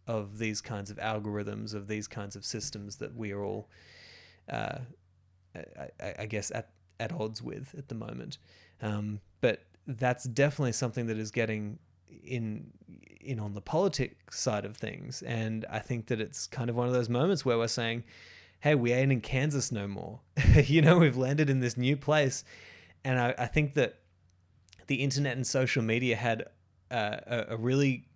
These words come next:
good run there where everybody was like, "Oh, this is just amazing. This is gonna, uh, this is just gonna change everything." And it did, and it will continue to change everything, and it will continue to, uh, advance our societies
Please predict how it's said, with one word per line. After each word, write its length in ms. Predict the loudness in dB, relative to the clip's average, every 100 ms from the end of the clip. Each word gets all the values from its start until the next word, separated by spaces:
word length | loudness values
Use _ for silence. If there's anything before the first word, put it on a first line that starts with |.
| _
good 260 | 4 4 4
run 220 | 2 4
there 180 | 6 4
where 200 | 4 2
everybody 400 | 4 4 4 2
was 160 | 2 2
like, 180 | 0 0
"Oh, 120 | 0
this 200 | 0 0
is 80 | 0
just 240 | 0 0
amazing. 440 | 0 0 0 0 0
This 160 | -2
is 60 | -2
gonna, 300 | 0 0 -2 -8 -20 -20 -18 -2
uh, 200 | 0 0
this 180 | -2 -4
is 60 | -2
just 160 | 0
gonna 140 | 0 0
change 280 | 0 0
everything." 340 | 0 0 -2 -2
And 120 | -4
it 120 | -2
did, 220 | -2 -2
and 180 | -2 -4
it 80 | -4
will 180 | -2 -2
continue 440 | -2 -2 -4 -2
to 100 | -4
change 280 | -4 -4 -2
everything, 400 | -2 -2 -2 -4
and 80 | -4
it 60 |
will 160 | -2 -2
continue 540 | -2 -2 -2 -2 -2
to, 440 | -4 -4 -2 -4 -6
uh, 140 | -8 -8
advance 440 | -4 -4 -2 -2
our 100 | -4
societies 720 | -4 -4 -2 -2 -2 -4